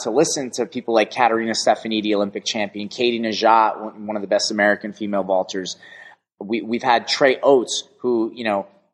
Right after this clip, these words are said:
U-, U S A, uh, qualifier, eighteen six guy in his senior year at Samford.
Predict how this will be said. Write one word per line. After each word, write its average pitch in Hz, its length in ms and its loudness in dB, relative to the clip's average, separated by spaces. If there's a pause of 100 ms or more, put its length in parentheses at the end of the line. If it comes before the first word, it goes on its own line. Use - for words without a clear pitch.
U-, 110 300 -12
U 110 320 -4
S 117 180 2
A, 113 380 2
uh, 104 240 -2
qualifier, 113 680 2
eighteen 110 360 -6
six - 300 -4
guy 110 520 2
in 110 100 -12
his 107 160 -4
senior 117 220 -4
year 110 220 0
at 104 80 0
Samford. 110 800 -2